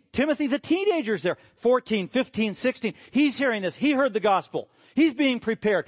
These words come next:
He's gonna be saved. Paul comes back years later, a few years later. Timothy is a believer. He is on fire. He is mature. He wants to follow and help Paul, and he does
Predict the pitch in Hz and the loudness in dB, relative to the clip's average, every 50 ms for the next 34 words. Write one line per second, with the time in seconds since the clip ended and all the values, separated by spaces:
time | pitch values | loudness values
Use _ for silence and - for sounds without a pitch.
0 | - - - 269 339 349 339 262 - 349 294 254 208 233 208 - - 208 175 139 | -8 -4 2 6 6 6 6 4 2 2 2 2 0 -2 -6 -2 -2 -2 -2 -2
1 | 123 113 _ _ - _ _ _ _ _ _ _ _ _ _ _ _ _ _ _ | -4 -8 _ _ -20 _ _ _ _ _ _ _ _ _ _ _ _ _ _ _
2 | _ _ _ _ _ _ _ _ _ _ _ _ - 208 240 285 - - 277 254 | _ _ _ _ _ _ _ _ _ _ _ _ 0 2 2 2 4 2 -2 -2
3 | 233 180 240 254 247 - 233 240 262 254 226 185 214 233 247 247 233 214 175 - | 0 0 0 0 0 -2 -4 -4 -4 -4 -2 0 2 2 2 0 0 -6 -10 -6
4 | 220 240 254 254 254 233 - 202 226 233 254 285 - - - - - - - 240 | -4 -2 -2 -2 -2 -2 -2 0 0 0 0 -2 -6 -8 -14 -20 -10 -2 -2 0
5 | 254 262 - 254 247 226 208 190 147 185 151 139 170 175 190 226 247 269 247 277 | 0 0 0 0 -2 0 0 -2 -2 -2 -4 -2 -2 0 0 2 0 2 2 2
6 | 294 277 - - _ _ - 202 233 233 226 208 151 190 175 170 151 - - - | 0 0 -2 -6 _ _ -4 -2 0 2 2 0 0 0 -4 -4 -6 -8 -2 2
7 | 226 233 240 262 269 285 285 247 - - _ _ - 214 240 240 226 202 147 165 | 2 4 4 4 2 2 0 0 -4 -12 _ _ -4 -2 0 2 2 0 0 -2
8 | 175 180 - - - - 262 269 285 285 285 - - - - _ - 196 226 247 | -4 -4 -4 -4 -2 0 2 2 4 2 2 0 -4 -12 -20 _ -4 -2 -2 0
9 | 233 233 233 226 226 - - - 214 196 165 - _ - 220 226 226 233 233 233 | 0 0 0 0 -2 -6 -6 -4 -4 -4 -4 -4 _ -2 0 2 2 4 2 2
10 | 226 233 208 185 185 196 196 196 _ - 196 240 254 254 214 214 220 240 254 226 | 0 0 -2 0 0 0 0 0 _ 4 6 6 6 6 4 0 0 0 0 0
11 | 202 247 240 202 214 185 156 131 113 - - | 0 -2 0 2 2 2 2 -2 -6 -12 -20